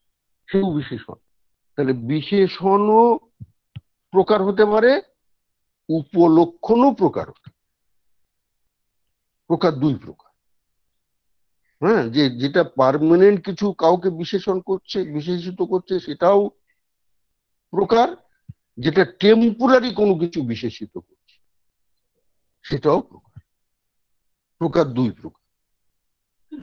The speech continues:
তা এই প্রকার যাকে বিশেষিত করে তাকে বলবো বিশেষ্য। প্রকার যেখানে বিশেষিত হব-, করবে যাকে, সে উপলক্ষণই হোক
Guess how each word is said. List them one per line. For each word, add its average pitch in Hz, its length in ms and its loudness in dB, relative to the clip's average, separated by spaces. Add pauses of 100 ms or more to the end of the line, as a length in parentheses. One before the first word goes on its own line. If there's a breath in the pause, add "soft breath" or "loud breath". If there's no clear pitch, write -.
(400)
তা 165 80 2 (140)
এই 180 200 4
প্রকার 202 1000 2
যাকে 196 640 2
বিশেষিত 185 680 -2
করে 202 600 2
তাকে 143 300 -2
বলবো 165 300 0
বিশেষ্য। - 640 -8 (2750)
প্রকার 196 580 2
যেখানে 202 520 0
বিশেষিত 185 600 -4
হব-, 143 360 0 (180)
করবে 160 400 0
যাকে, 90 280 -8 (1300)
সে 151 60 -2
উপলক্ষণই 185 840 2
হোক 202 400 4